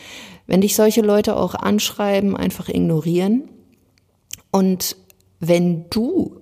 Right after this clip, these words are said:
jetzt Menschen anschreibst, dann beschäftige dich zum Beispiel auch im Vorfeld mit dir selbst.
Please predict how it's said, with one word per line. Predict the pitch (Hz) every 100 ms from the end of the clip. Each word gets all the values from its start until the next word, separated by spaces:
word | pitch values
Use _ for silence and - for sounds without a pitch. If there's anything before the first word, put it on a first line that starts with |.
| -
jetzt | 160 165 - - -
Menschen | 160 160 - 170
anschreibst, | - 156 156 - - - -
dann | 180 - 170 - - _ _ -
beschäftige | 165 - 254 262 - 214
dich | 208 208 -
zum | 202 185
Beispiel | 185 185 -
auch | - 202 226
im | - 175
Vorfeld | - - 202 208 - 185 185 185 - - - -
mit | 190 190
dir | 175 165
selbst. | 165 170 180 - -